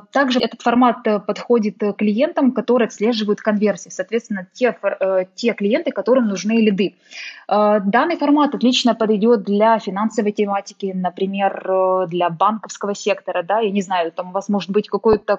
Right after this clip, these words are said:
call to action по типу, э, "Открой карту кэшбэк" или, там, не знаю, "Открыть счёт". То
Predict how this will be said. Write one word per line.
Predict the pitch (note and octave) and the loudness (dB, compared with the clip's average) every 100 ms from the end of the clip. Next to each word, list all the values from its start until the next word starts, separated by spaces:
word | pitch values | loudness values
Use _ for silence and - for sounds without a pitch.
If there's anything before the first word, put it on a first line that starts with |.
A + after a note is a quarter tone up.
| - | 0
call | A3 G#3 | 0 2
to | G#3 | 2
action | G3+ G#3+ - G#3 G3 | 2 2 0 -2 -6
по | F#3+ | -10
типу, | - F#3+ G3 F#3+ | -10 -4 -2 -2
э, | - - - - | -6 -10 -8 0
"Открой | F#3+ F#3+ - G3+ - B3 B3 A#3 | 4 4 2 -2 0 4 4 4
карту | A3+ G#3+ G#3 | 2 0 -2
кэшбэк" | F#3+ F#3 G3 B3+ D4+ D4+ | -4 -4 2 4 4 0
или, | G3 F#3 | -6 -6
там, | E3 E3+ | -6 -10
не | |
знаю, | E3+ E3 | -6 -6
"Открыть | D#3+ - G3 | -4 -2 0
счёт". | - - C4+ D4 C#4+ | 0 2 2 2 2
То | C#4 | -2